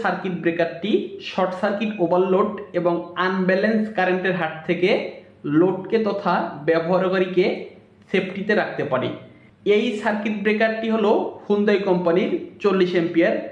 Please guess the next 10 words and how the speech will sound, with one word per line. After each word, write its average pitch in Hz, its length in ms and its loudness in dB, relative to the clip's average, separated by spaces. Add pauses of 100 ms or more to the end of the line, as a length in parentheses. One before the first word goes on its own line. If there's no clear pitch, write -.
(240)
সম্মানিত 214 400 2 (140)
ভিউয়ার্স, 151 340 4 (340)
আমরা 190 200 2 (180)
অনেকেই 190 440 -2 (580)
আরসিসিবি 190 680 -2 (280)
এবং 180 160 2 (240)
আরসিবিও 185 640 2 (200)
ভালো 170 240 2
করে 180 140 2 (100)
চিনতে 202 240 -2